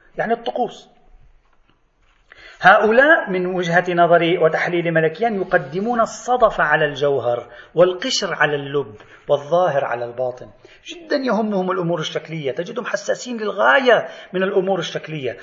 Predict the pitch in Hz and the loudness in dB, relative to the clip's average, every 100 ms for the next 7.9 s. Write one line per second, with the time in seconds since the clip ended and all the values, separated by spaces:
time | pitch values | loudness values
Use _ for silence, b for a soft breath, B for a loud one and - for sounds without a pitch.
0 | B 175 190 190 214 190 185 208 156 156 | B -6 -4 -2 0 0 0 -4 0 0
1 | 156 160 180 175 127 - B 147 180 160 | 2 -2 -2 -4 -6 -8 B -10 -6 -4
2 | 180 165 165 160 135 151 185 226 - 226 | -2 0 -2 -4 -2 -2 -2 -6 -4 -4
3 | - 262 247 - - 208 180 190 180 185 | -4 -6 -6 -6 -4 -4 0 4 4 2
4 | 214 233 156 135 120 120 - 131 117 101 | -4 -8 -8 -10 -12 -14 -16 -18 -20 -20
5 | _ B B B B 170 165 160 175 175 | _ B B B B -4 -2 -2 -4 -4
6 | 160 - 156 160 160 156 160 - 165 147 | -6 -6 -8 -6 -6 -6 -8 -12 -12 -12
7 | 156 - 160 165 165 160 254 269 | -10 -4 -2 0 -2 -4 -6 -6